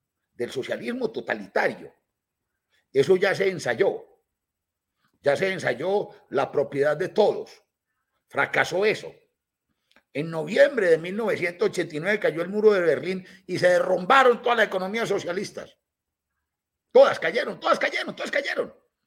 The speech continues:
Hoy en el mundo, muchachos, solo hay, es decir, eh, la, la, la, eh, eh, eh, eh, que la propiedad de todos,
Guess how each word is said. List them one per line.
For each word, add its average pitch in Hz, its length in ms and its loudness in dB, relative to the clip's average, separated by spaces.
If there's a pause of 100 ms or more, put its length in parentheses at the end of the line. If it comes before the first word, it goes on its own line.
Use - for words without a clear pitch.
(180)
Hoy 311 260 8
en 262 80 2
el 175 140 2
mundo, 190 260 0
muchachos, 151 560 -2 (1400)
solo 247 460 6
hay, 196 200 4 (1300)
es 143 60 -18
decir, - 240 -8 (440)
eh, 147 220 -12
la, 139 220 -8
la, 131 220 -10
la, - 220 -10
eh, - 140 -20 (400)
eh, - 580 -16
eh, 131 320 -4
eh, - 320 -8
que 135 120 -4
la 139 160 -2
propiedad 160 400 0
de 226 100 2
todos, - 440 6